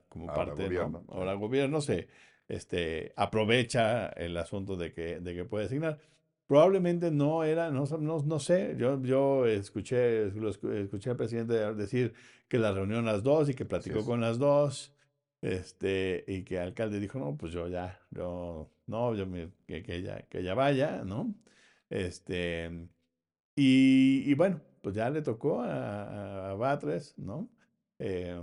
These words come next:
Speaker 1: ahora a ver el papel que juega, porque me parece que es importante entender que una vez siendo magistrada y magistrado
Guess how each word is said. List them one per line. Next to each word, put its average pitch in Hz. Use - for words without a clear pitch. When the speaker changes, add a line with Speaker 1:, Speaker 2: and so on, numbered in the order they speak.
Speaker 1:
ahora 92
a 101
ver 104
el 87
papel 95
que 85
juega, 110
porque 123
me 135
parece 127
que 190
es -
importante 123
entender 113
que 110
una 131
vez 127
siendo 127
magistrada 120
y -
magistrado 113